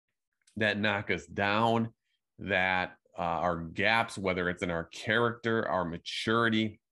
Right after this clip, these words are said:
but it's often those that we don't expect in our lives that can begin to lead us and guide us if we're willing to listen and if we're willing to make a space at the table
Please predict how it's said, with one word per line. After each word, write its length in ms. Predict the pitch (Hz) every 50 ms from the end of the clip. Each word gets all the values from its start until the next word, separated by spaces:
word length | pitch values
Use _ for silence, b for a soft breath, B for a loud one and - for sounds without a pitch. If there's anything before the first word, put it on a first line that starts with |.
| _ _ _ _ _ _ -
but 120 | 95 95
it's 220 | 92 92 92 - - -
often 520 | 92 107 113 117 117 - 117 113 110 107
those 580 | 101 98 92 87 87 82 73 82 - - - - _
that 140 | 107 104 95
we 120 | 101 98
don't 400 | 92 87 90 92 104 101 110 117
expect 560 | 110 107 - - - - 110 95 95 95 - 92
in 80 | 87
our 160 | 90 90 87
lives 580 | 82 85 85 85 82 78 78 82 - - - _ _ _ _ _ _ -
that 200 | 101 101 98 -
can 160 | 104 95 92
begin 320 | 92 87 87 92 92 92
to 160 | 92 - 95
lead 540 | 90 85 85 85 87 87 92 95 95 95 87
us 320 | 80 73 - - - - -
and 320 | - 87 87 87 85 82 87 -
guide 340 | 104 95 95 95 95 90
us 260 | 82 78 85 - - - -
if 180 | 98 92 -
we're 120 | - 90 87
willing 500 | 82 82 85 92 95 95 92 92 90 87
to 160 | 87 - 87
listen 800 | 82 80 80 80 85 98 107 107 - - 110 107 104 104 107 b b b b b b _ _
and 180 | - 92 90 87
if 160 | 85 - -
we're 160 | 90 85 82
willing 360 | 80 80 95 98 98 95 95
to 160 | 98 - - 87
make 300 | 85 87 87 87 85 -
a 80 | 87
space 640 | - - - - - - 98 95 98 98 95 - -
at 140 | 95 95 -
the 60 | 87
table 640 | 85 - - - 87 85 82 82 85 80 80 80 -